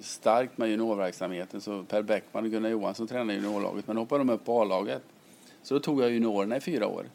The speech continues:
Och det, det tyckte jag var kanske den roligaste tiden, ska jag säga, att forma unga, ambitiösa killar. Jag fick dit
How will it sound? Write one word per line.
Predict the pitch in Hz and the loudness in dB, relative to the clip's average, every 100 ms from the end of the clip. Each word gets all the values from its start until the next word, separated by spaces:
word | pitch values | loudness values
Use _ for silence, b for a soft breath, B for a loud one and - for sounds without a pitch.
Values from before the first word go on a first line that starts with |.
| - B B B B B B B - - - | -20 B B B B B B B -20 -18 -2
Och | 120 | 4
det, | 123 | 4
det | 117 135 | 6 2
tyckte | 131 127 - | 2 -4 0
jag | 117 110 | 4 4
var | 110 104 95 95 | 4 4 4 2
kanske | 110 101 | -2 -2
den | 104 104 | -2 0
roligaste | 113 107 98 104 - | -2 0 2 0 -2
tiden, | 95 104 95 110 120 | -6 -4 -2 -4 -4
ska | 120 | -4
jag | 107 | -4
säga, | 107 92 82 85 - | -2 -2 -4 -8 -8
att | 101 | -8
forma | - - 127 104 90 95 | -8 -2 0 0 -2 -4
unga, | - 113 98 98 | -2 -2 -2 -6
ambitiösa | - 95 95 - 95 - 92 | -6 -6 -6 -6 -8 -8 -8
killar. | 104 95 113 135 - - B B B B B - | -6 -6 -6 -8 -16 -20 B B B B B -8
Jag | 107 | -6
fick | 120 110 | -4 -2
dit | 110 113 - - | 0 0 -2 -16